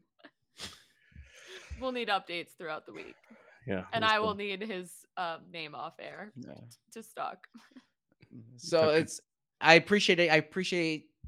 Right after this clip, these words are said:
Speaker 3: everyone listening to our tennis podcast with an Eagles segment attached to it.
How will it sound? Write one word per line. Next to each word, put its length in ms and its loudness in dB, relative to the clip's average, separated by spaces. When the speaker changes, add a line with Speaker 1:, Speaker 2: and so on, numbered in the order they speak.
Speaker 3:
everyone 320 -2
listening 300 -4
to 100 -4
our 140 2
tennis 340 0
podcast 520 2
with 120 -10
an 80 -6
Eagles 280 -2
segment 380 -2
attached 420 -2
to 140 -2
it. 80 -8